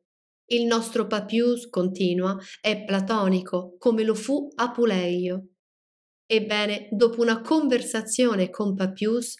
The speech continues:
ho gridato involontariamente: "È Apuleio!" Anatole France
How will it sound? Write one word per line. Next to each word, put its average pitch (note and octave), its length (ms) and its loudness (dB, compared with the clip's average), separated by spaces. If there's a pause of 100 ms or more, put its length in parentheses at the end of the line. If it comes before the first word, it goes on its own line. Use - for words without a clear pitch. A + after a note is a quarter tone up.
(180)
ho G3 200 2
gridato F#3+ 800 0
involontariamente: F#3 1500 -2 (180)
"È A#3+ 120 -2
Apuleio!" G3 920 -2 (960)
Anatole A#3 580 2
France G#3 840 -2